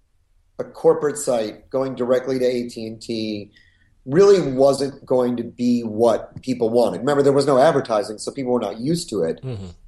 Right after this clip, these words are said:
Speaker 1: And we, we had an opportunity to sort of define what, what corporate advertising would look like in the internet.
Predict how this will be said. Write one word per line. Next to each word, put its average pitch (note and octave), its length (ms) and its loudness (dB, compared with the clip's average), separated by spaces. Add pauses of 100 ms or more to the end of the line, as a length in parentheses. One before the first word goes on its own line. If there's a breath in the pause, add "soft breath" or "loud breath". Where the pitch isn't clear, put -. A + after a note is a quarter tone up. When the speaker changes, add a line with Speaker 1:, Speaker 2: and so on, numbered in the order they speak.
(160)
Speaker 1:
And C3 160 2
we, C#3 120 2
we C3+ 240 2
had C#3 160 4
an C3 60 2
opportunity B2 560 0
to A#2+ 120 2
sort A#2 220 2
of - 140 -2
define C3 640 0
what, C3+ 360 0
what C3 440 0
corporate D3 420 0
advertising A2 600 0
would F#2+ 120 -8
look D3 180 2
like G2+ 240 0
in G2+ 60 -8
the A2+ 80 -8
internet. D3 400 2